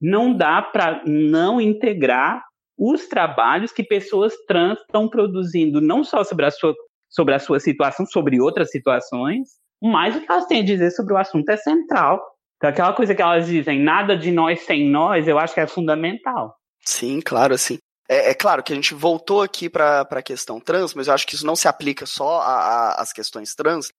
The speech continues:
Speaker 2: mas especificamente em relação, é, às questões trans, eu acho muito impressionante como que, e, aliás, é, é, isso foi o objeto da minha tese de doutorado, né? <laughs> Porque eu estudo justamente a produção de conhecimento sobre e por pessoas trans,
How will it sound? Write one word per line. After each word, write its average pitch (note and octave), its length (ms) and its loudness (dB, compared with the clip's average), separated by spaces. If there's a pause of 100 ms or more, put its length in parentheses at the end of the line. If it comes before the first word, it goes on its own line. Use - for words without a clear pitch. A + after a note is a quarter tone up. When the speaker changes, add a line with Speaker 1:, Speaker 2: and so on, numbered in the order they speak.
(200)
Speaker 2:
mas C#3+ 160 2
especificamente G#3 1160 0
em D3+ 140 -4
relação, E3 720 0 (340)
é, A#2+ 360 2
às A#2+ 160 0
questões A#2 460 -6
trans, F#3+ 400 0 (280)
eu D3 100 4
acho G3+ 260 2
muito G#3 300 -8
impressionante A3 800 -4
como G3+ 600 -2
que, F#3 680 -2
e, C3 80 2
aliás, C#3 340 2 (200)
é, A#2+ 220 2
é, - 20 4
isso C3+ 280 -2
foi E3 220 0
o B2 260 -6
objeto C#3+ 400 0
da D3 80 2
minha C#3+ 120 0
tese C3 280 0
de B2+ 120 -12
doutorado, C3 520 0
né? F#3+ 80 -2
<laughs> - 400 -4
Porque - 140 -2
eu D#3+ 40 4
estudo G3 360 -2
justamente D#3+ 500 0
a - 40 -8
produção D3+ 340 -6
de D#3+ 100 -12
conhecimento C3+ 640 -4 (260)
sobre G#3 580 2
e D3+ 160 -2
por G#3 420 0
pessoas C3+ 500 -4
trans, D3+ 520 -2